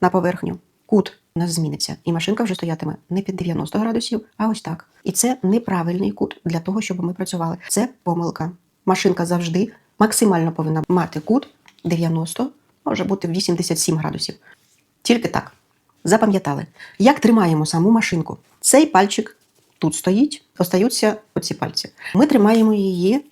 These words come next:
ось так, між вказівним і середнім пальчиком. Ось, тримаємо цю машинку. Так. Цей пальчик став сюди. Цей пальчик притискаємо до долоні. Зостали три пальчика.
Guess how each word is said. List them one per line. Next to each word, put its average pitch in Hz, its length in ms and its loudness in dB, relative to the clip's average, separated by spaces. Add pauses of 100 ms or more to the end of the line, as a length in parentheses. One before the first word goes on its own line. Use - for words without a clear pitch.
(140)
ось 196 200 -2
так, 151 300 -6
між 214 440 4 (200)
вказівним 180 640 2 (720)
і 285 60 6
середнім 196 420 4
пальчиком. 151 480 -4 (260)
Ось, - 320 -6
тримаємо 165 400 -4
цю - 260 -2 (120)
машинку. - 440 -6 (320)
Так. - 240 -4 (640)
Цей - 220 2
пальчик - 360 -2
став - 280 -2
сюди. 202 440 0 (1080)
Цей 302 300 6
пальчик 170 600 -2 (360)
притискаємо 208 840 2 (160)
до 190 180 0
долоні. 175 520 0 (540)
Зостали 180 420 4
три 262 160 2
пальчика. 165 600 -6